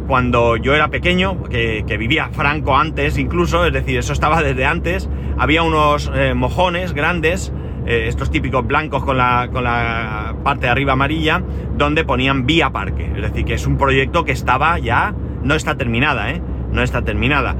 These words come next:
pero es un proyecto que estaba, que viene de, de cuarenta años atrás, cincuenta años, no lo sé. Bueno, pero en esa época,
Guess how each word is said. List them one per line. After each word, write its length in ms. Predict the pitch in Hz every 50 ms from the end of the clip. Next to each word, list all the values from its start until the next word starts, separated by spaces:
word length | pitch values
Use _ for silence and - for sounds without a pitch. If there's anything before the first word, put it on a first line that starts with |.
| - -
pero 120 | - 127 131
es 60 | 123
un 100 | 147 135
proyecto 440 | 131 135 131 131 135 123 156 160 143
que 80 | 127
estaba, 440 | 120 98 - 117 113 120 135 147 135
que 120 | - 120 107
viene 300 | 98 101 113 123 131 139
de, 200 | 123 104 101 98
de 160 | 101 98 73
cuarenta 680 | 69 113 107 107 117 127 123 123 135 135 131 127 120 117
años 280 | 127 139 143 147 139
atrás, 360 | 135 117 - 135 139 151 165 143
cincuenta 460 | 147 131 120 117 135 143 147 127 127
años, 220 | 135 147 165 165 147
no 160 | 127 127 120
lo 100 | 104 92
sé. 140 | - - - - -
Bueno, 200 | 120 117 92 - - - - - - - - - - - - - - - - - - - - - - - - -
pero 160 | - 180 190 202
en 80 | 190
esa 240 | 175 165 - 180 185
época, 420 | 190 185 180 165 156 175 185 196